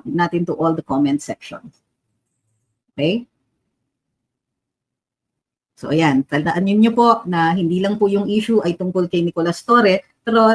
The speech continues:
dapat pa rin natin bantayan yan kasi hindi natin alam kung saan siya i-appoint.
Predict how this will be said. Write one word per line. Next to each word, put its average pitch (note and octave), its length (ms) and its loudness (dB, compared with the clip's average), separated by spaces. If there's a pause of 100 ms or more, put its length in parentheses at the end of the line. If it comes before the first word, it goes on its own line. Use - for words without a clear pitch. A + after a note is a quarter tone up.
dapat F#3 320 -2
pa G#3 160 2
rin G#3+ 80 2
natin G#3+ 320 2
bantayan A3 400 2
yan A#3+ 240 4
kasi F#3 160 -2
hindi E3+ 160 0
natin E3 320 0
alam F3 320 2
kung E3+ 160 -4
saan D#3+ 160 0
siya - 160 -6
i-appoint. C#3+ 800 -2